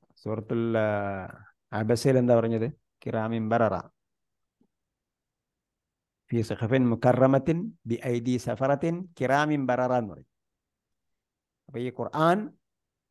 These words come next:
വഹി-, ഏ, ഖുർആന്റെ വാഹകർ, അല്ലെങ്കിൽ ഖുർആൻ കൈകാര്യം ചെയ്യുന്ന ആരാണെന്നാണ് അവിടെ പറഞ്ഞത്? ആദരണ-, ആദരണീയരും പുണ്യവാന്മാരുമായവരാണ് ഈ ഖുർആൻ വഹിച്ചു കൊണ്ടുപോകുന്നത്, അതിൽ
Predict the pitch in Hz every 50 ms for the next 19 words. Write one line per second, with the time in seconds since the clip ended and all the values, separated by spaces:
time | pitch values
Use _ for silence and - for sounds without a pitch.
0 | _ _ _ - _ _ _ - 127 127 127 127 131 123 - _ _ _ - 170
1 | 156 147 139 135 131 - 127 123 - - 160 170 170 170 156 147 143 127 143 143
2 | 143 135 113 110 113 120 123 123 120 - 135 123 120 - 151 151 151 - 147 135
3 | 143 143 156 165 160 165 160 151 156 160 151 143 135 139 139 143 147 147 143 147
4 | 143 165 180 160 143 139 139 127 135 135 139 139 135 160 208 285 - _ _ _
5 | _ _ _ _ _ _ _ _ _ _ _ _ _ _ _ _ _ _ _ _
6 | _ _ _ _ _ _ _ _ - 113 117 123 135 147 160 156 139 143 135 135
7 | 147 - - 120 120 120 127 135 143 147 139 147 147 147 143 139 135 143 180 262
8 | 285 - _ _ _ _ _ _ _ _ _ _ _ _ _ _ _ _ _ _
9 | _ _ _ _ _ _ _ _ _ _ 151 139 147 165 180 175 165 165 156 151
10 | 147 143 143 135 135 143 135 131 131 131 131 127 127 127 123 127 131 160 - -
11 | - 143 131 127 - 127 120 - - 135 139 156 214 262 269 - _ _ _ _
12 | _ _ _ _ _ _ _ _ _ _ _ _ _ _ - 113 120 123 123 123
13 | - 143 135 127 123 123 113 110 107 107 113 104 104 117 127 117 117 107 110 123
14 | 247 269 262